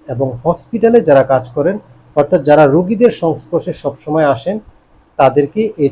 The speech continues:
চারটি ডোজের শিডিউলটি নিয়ে নিতে হবে, কারণ এই সমস্ত ব্যক্তিগুলোর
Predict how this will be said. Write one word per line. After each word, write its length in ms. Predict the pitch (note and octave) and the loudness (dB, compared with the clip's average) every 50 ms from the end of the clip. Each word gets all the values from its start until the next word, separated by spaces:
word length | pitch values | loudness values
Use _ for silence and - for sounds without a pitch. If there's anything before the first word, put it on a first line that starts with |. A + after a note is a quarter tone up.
| - _ | -4 _
চারটি 440 | - D#3+ D#3+ D#3 - _ _ - A#3+ | 0 0 0 0 -2 _ _ -6 -4
ডোজের 340 | G3 F3 D#3 C#3+ C3 D#3+ D3 - | 0 2 2 2 2 0 -2 -2
শিডিউলটি 460 | - - C#3 B2 C#3 C#3+ C#3+ C#3+ - A3 G#3 | -6 -8 -6 0 0 0 0 0 -4 -6 -4
নিয়ে 200 | F3 D3 C3+ C3 | -2 -2 -2 -2
নিতে 160 | C3 A#2 C3+ C3 | -2 -2 -2 -2
হবে, 180 | C3+ D#3+ E3+ | 0 0 0
কারণ 260 | E3 D3+ C3 C3 B2 B2 A#2+ - _ _ _ _ - | 0 2 0 0 0 -4 -8 -14 _ _ _ _ 0
এই 140 | G#3+ A#3 G#3+ | 0 0 0
সমস্ত 360 | - - G#3+ G#3 F#3+ - - - | 0 -2 0 0 0 -2 -4 -4
ব্যক্তিগুলোর 640 | E3 D3 C#3+ - - E3 C#3+ D3 D#3 D#3+ F3+ A3+ | -4 -4 -4 -4 -6 -8 -4 -2 0 4 4 2